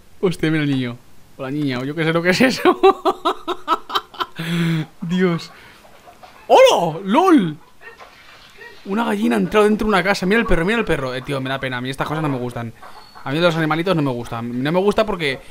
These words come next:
porque me dan penita, tío. Pero ¿qué hace el viejo ese?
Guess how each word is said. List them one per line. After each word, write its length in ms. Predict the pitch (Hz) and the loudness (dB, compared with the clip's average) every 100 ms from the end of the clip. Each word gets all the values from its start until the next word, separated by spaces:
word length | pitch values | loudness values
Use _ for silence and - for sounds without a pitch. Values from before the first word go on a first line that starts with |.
| - - - | -20 -18 -6
porque 260 | 135 131 127 | -4 -2 -4
me 140 | 127 | -2
dan 140 | 143 160 | -4 -2
penita, 300 | 240 196 131 | -4 -4 -2
tío. 240 | 180 117 - - - - - | -2 -4 -8 -18 -18 -18 -14
Pero 240 | 127 127 127 | -12 -8 -6
¿qué 40 | |
hace 120 | 147 | -2
el 60 | 160 | -2
viejo 260 | 139 139 170 | -2 -4 -4
ese? 260 | 220 185 | 0 0